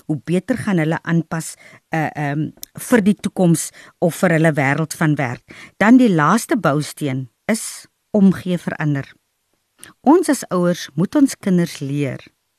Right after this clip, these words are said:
om om te gee, eerstens vir hulle self, om hulle self lief te wees, en dan om te gee vir ander mense,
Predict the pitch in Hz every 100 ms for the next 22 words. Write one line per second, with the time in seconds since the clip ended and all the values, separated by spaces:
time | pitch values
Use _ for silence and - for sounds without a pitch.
0 | _ _ _ _ _ _ _ 196 185 -
1 | 220 254 294 277 226 233 294 - _ _
2 | - 233 240 - 294 - 240 240 - 226
3 | 262 - - 165 143 - - 202 247 233
4 | 233 - 240 254 311 - - - - _
5 | 196 190 175 175 - 240 269 - - -
6 | 220 220 - - 175 180 170 151 135 131
7 | - 127